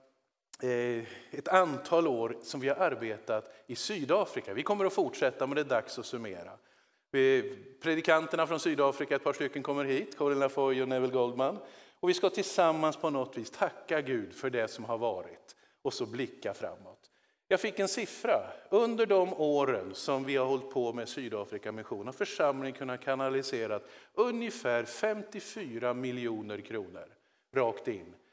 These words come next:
i arbetet i Sydafrika. Det är fantastiskt. Det säger någonting om ett D N A i en församling. Det hade varit fullt möjligt och byggt på det egna, men så funkar inte Guds folk.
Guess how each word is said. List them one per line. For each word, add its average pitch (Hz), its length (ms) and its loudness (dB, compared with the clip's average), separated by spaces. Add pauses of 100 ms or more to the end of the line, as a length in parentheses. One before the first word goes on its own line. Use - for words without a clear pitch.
(160)
i 135 100 0
arbetet 101 500 -2
i 95 40 -14
Sydafrika. - 640 -16
Det 127 60 -14
är 165 40 -8
fantastiskt. - 1080 -12 (880)
Det 214 160 4
säger 233 760 2
någonting 190 960 0
om 151 300 2
ett 143 280 -6
D 160 220 -2
N 160 140 -2
A 151 220 -2 (400)
i 127 220 -2
en 113 100 -2
församling. 98 500 -8 (460)
Det 160 80 6
hade 170 120 6
varit 185 220 4
fullt 240 480 2
möjligt 180 560 2
och 185 80 2
byggt 160 420 -2
på 175 120 0
det 165 120 -2
egna, 147 520 -2
men 147 120 -4
så 175 240 0
funkar 220 640 -4
inte 139 280 -6
Guds 107 240 -6
folk. - 440 -14